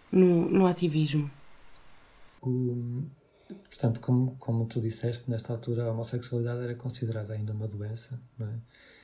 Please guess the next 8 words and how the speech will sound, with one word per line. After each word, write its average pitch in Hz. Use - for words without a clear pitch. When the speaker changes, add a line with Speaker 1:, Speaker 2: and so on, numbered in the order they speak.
Speaker 2:
Ah, 104
não 110
sei 113
se, 117
eu 131
penso 147
que -
foi 147